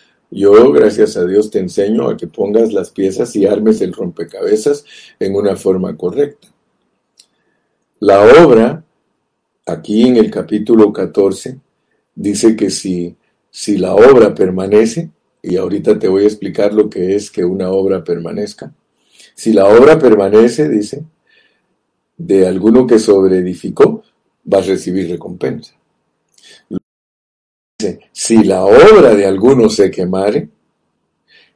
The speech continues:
él sufrirá pérdida, si bien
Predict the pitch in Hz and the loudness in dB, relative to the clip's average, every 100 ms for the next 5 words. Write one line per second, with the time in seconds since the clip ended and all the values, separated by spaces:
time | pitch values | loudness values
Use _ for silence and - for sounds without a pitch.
0 | _ - 120 151 185 - 117 110 98 101 | _ 4 6 6 4 0 -4 -4 -2 0
1 | 101 - 139 113 95 - _ _ _ _ | 0 4 4 2 -4 -10 _ _ _ _
2 | _ _ _ _ _ - - - 101 95 | _ _ _ _ _ -16 -12 -8 -6 0
3 | 120 170 123 131 - | 4 4 4 0 -6